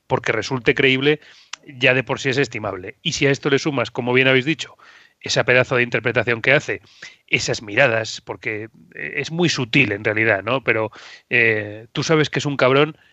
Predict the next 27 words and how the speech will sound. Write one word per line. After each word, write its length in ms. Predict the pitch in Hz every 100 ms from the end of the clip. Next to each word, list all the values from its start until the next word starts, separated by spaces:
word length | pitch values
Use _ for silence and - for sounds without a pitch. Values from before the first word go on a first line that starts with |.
| _ _ _
ya 180 | 143 147
no 80 | 147
solamente 400 | 147 139 135 127
por 220 | 127 117
lo 120 | 120
que 340 | 120 117 117 -
hace, 440 | 160 160 170 165 - _
sino 580 | - - - 127 123 117
por 420 | - 113 110 107 -
cómo 280 | 143 131
mira, 380 | 127 147 143 139
por 320 | - 113 110
cómo 240 | - 131 123
sonríe, 560 | 123 113 135 135 139 - - - - - _ 139
y 340 | 135 139 135
te 120 | -
das 160 | 135 139
cuenta 240 | 156 143
perfectamente 500 | 143 139 131 139 139
de 80 | 131
que 80 | 127
este 220 | - 123
tío 300 | 143 147 170
está 240 | 156 - 139
dispuesto 400 | 135 151 - 131
a 40 |
todo 280 | 160 180